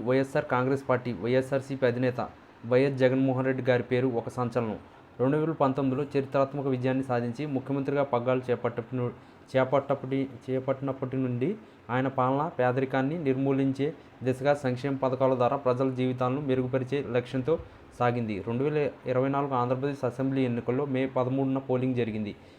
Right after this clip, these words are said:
జూన్ నాలుగున ఫలితాలు వచ్చాయి. అభ్యర్థుల్లోని నవంబర్ రెండు వేల ఇరవై ఐదులో ఉంది కాబట్టి నేను జరిగిన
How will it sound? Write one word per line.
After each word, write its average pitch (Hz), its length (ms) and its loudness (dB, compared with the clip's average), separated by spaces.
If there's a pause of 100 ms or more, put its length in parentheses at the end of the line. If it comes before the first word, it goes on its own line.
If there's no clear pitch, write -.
(200)
జూన్ 143 220 0
నాలుగున 135 320 2
ఫలితాలు 127 420 2
వచ్చాయి. 113 420 -2 (680)
అభ్యర్థుల్లోని 139 720 0 (360)
నవంబర్ 135 380 2 (1700)
రెండు 131 220 0
వేల 143 120 4
ఇరవై 135 220 4
ఐదులో 135 180 4
ఉంది 117 260 0
కాబట్టి 127 420 0
నేను 139 280 0
జరిగిన 135 380 2